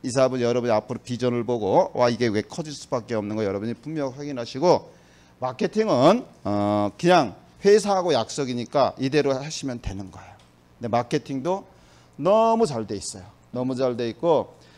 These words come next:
어, 너무 우리들이 돈 가져가기 쉽게 해놓은 마케팅이라 보시면 돼요. 제, 제 강의는 오늘 마치겠고요.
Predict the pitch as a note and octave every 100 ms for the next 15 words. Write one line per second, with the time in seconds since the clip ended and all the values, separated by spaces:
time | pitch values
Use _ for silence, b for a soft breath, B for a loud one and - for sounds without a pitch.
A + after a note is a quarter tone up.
0 | b A2+ A2+ A2+ A2 D#3+ F#3 F#3+ F3 C#3
1 | C#3+ D3 D3+ - C3+ C3+ - G#2 A#2+ A#2+
2 | A2+ - G3+ F#3 D#3 C3+ A2+ F2+ A2+ -
3 | A2+ G2+ - F#2+ - G#2 F#2+ F#2+ F2 _
4 | _ - A2+ G#2 A2 A2 A#2+ A#2+ A2 F#2+
5 | D3+ F#3+ _ G2+ A2+ G#2 G2 - A2 G#2
6 | - C#3